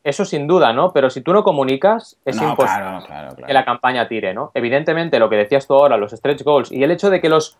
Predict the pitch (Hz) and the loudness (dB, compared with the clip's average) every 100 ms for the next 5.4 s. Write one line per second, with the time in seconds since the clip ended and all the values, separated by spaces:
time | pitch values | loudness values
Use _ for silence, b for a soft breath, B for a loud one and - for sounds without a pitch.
0 | _ _ 151 170 175 151 151 143 160 143 | _ _ 2 2 2 0 -2 -2 0 0
1 | - 135 147 147 139 131 123 139 139 135 | 0 2 2 2 -2 -2 0 0 0 -2
2 | 123 123 131 113 101 - b b _ 127 | 0 2 2 0 -4 -6 b b _ 2
3 | 117 113 113 131 135 127 123 120 123 123 | 2 2 0 0 2 0 -2 -2 0 0
4 | 117 185 151 104 117 110 120 131 127 131 | -4 -6 -6 -8 -8 -8 -6 -6 -8 -6
5 | 123 135 117 127 | 0 0 0 -6